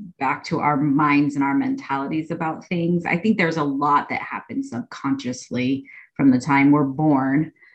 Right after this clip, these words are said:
um, to, to, to give us this idea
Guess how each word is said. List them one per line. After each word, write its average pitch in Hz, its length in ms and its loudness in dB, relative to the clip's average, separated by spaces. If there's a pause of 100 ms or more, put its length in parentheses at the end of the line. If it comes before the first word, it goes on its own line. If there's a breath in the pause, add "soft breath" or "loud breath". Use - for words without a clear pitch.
(240 soft breath)
um, 131 480 2
to, 151 400 0
to, 165 240 -6 (180)
to - 120 -10
give 170 160 2
us 175 140 0
this 165 180 -2
idea 143 920 -2